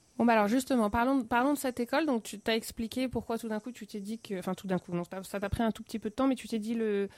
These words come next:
le, l'enseignement, l'enseignement, c'est quelque chose qui, euh, qui me parle. T'as, t'as parlé de, de, d'un projet porteur de sens.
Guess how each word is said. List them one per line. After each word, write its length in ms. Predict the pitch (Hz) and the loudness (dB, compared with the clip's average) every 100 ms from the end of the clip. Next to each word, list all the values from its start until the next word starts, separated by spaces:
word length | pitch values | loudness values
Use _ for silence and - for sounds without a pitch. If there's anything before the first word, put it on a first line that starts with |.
| - - - | -20 -20 -6
le, 200 | 214 208 | 4 4
l'enseignement, 960 | 208 214 240 226 220 233 233 233 226 180 | 4 2 4 4 6 4 4 2 0 -4
l'enseignement, 500 | 202 226 226 226 233 | -4 -2 0 2 0
c'est 120 | 226 | 0
quelque 280 | 214 214 220 | -2 0 0
chose 320 | - 240 - | 2 0 -2
qui, 300 | - 202 196 | -6 -2 0
euh, 200 | 180 175 | 2 0
qui 240 | - 202 | -4 -2
me 160 | 196 196 | 0 0
parle. 520 | - 196 277 208 175 180 | 2 2 2 0 -2 -4
T'as, 220 | 180 175 | -6 -6
t'as 340 | - 185 190 | -8 -10 -8
parlé 340 | 190 190 208 202 | -6 -2 -2 -2
de, 280 | 190 185 180 | -4 -6 -6
de, 880 | 180 185 180 175 175 196 208 220 208 | -6 -4 -2 -4 -6 -6 -6 -8 -2
d'un 180 | 190 190 | 2 0
projet 420 | - 214 202 214 | 4 2 4 2
porteur 420 | 220 - - 226 | 0 -2 -2 0
de 140 | 214 | 0
sens. 340 | 196 226 277 | -2 -2 -2